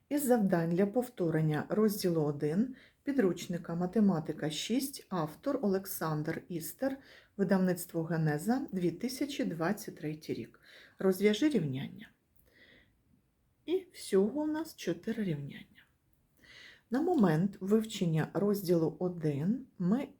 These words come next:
властивості він-, рівнянь ще не вивчали. Тому будемо розв'язувати,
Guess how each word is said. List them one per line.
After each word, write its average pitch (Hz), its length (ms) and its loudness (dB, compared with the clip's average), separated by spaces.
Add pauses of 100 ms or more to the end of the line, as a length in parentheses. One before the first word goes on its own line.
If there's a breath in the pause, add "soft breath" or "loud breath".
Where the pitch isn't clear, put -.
(160)
властивості 175 880 -4
він-, 131 360 -4
рівнянь 170 680 0
ще - 580 -4
не 180 180 0
вивчали. - 600 -6 (480 loud breath)
Тому 359 500 0
будемо 180 420 4
розв'язувати, 160 960 -2